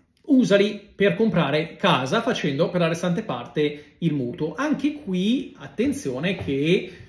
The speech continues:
io avrei qualcosa da dire, nel senso che uno dice: "Sì, è vero, hai un gruzzoletto da parte,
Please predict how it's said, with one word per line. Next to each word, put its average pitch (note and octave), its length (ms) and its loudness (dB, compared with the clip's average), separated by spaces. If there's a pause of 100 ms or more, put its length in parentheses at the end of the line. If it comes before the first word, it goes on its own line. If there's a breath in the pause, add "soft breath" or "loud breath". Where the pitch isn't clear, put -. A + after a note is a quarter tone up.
(320 loud breath)
io D#4+ 140 2
avrei D#3+ 180 2
qualcosa D3+ 360 -4
da F3+ 120 2
dire, F#3 320 2
nel D3 120 -6
senso F#3 340 -4
che E3+ 80 -2
uno F#3 200 2
dice: D3 500 0
"Sì, A#3+ 280 -2
è C#3 100 -2
vero, C#3+ 300 2
hai C3 100 0
un D#3+ 100 0
gruzzoletto C3+ 460 -6
da C3+ 100 -6
parte, B2+ 840 -6